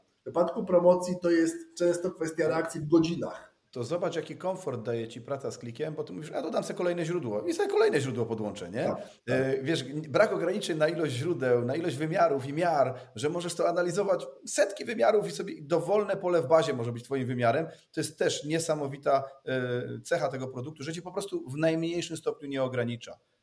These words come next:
Speaker 2: E, to
Speaker 1: Tak.
Speaker 2: jest po prostu hiper, e, hipercenne. Ja powiem ci szczerze, że to, co mówisz, jest też mega, mega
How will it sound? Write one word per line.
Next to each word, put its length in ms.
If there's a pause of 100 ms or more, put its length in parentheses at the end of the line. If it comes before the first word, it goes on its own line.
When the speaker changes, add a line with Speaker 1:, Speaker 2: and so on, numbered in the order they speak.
(100)
Speaker 2:
E, 380
to 60
Speaker 1:
Tak. 100
Speaker 2:
jest 400
po 120
prostu 380 (300)
hiper, 420 (260)
e, 40
hipercenne. 680 (260)
Ja 360
powiem 280
ci 120
szczerze, 320
że 140
to, 120
co 180
mówisz, 200
jest 140
też 220
mega, 340 (240)
mega 380